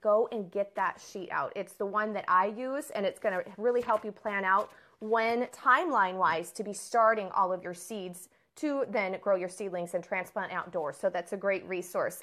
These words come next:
And if you don't have the book, I'll put a cop-, a link in there, but you can grab that at Amazon, of course, and then made from scratch life dot com. Get your bonuses. Now, with the tomatoes and the peppers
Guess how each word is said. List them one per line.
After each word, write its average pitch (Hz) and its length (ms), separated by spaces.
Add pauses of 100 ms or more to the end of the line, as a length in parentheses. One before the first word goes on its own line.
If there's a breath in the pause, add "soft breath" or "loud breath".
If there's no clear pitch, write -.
And 262 80
if 240 80
you 262 60
don't 269 160
have 285 120
the 254 60
book, 240 220
I'll 226 80
put 247 160
a 233 40
cop-, 214 440
a 220 60
link 226 400
in 277 200
there, 208 320 (180 loud breath)
but 254 160
you 247 60
can 240 140
grab 226 300
that 233 220
at 202 300
Amazon, 220 420
of 208 120
course, 214 340
and 208 160
then 196 140
made 214 180
from 220 160
scratch 202 380
life 196 260
dot 180 300
com. 220 440 (220)
Get 220 240
your 196 100
bonuses. 220 600
Now, 269 480
with 339 320
the 466 160
tomatoes 269 720
and 269 320
the 269 60
peppers 185 800